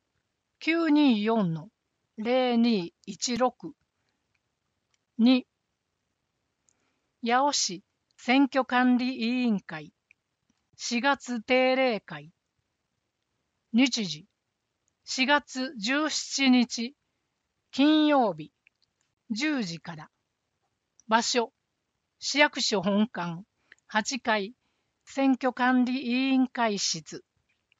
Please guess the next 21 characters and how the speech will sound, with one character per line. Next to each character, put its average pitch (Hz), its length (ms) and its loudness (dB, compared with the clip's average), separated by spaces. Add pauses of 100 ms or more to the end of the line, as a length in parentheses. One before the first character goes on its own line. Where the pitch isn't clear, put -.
(240)
内 240 360 2
容、 214 300 -4 (800)
八 262 200 2
尾 311 80 2
市 214 220 -4
選 262 260 4
挙 294 200 2
人 294 320 4
名 277 220 4
簿 208 160 -2
か 208 160 -2
ら 180 100 -4
の 165 220 -8 (180)
抹 214 180 -2
消、 220 580 -2 (280)
ほ 214 160 -6
か。 - 180 -16 (920)
定 262 340 4
員、 226 360 2 (220)
五 233 180 0
人。 233 320 2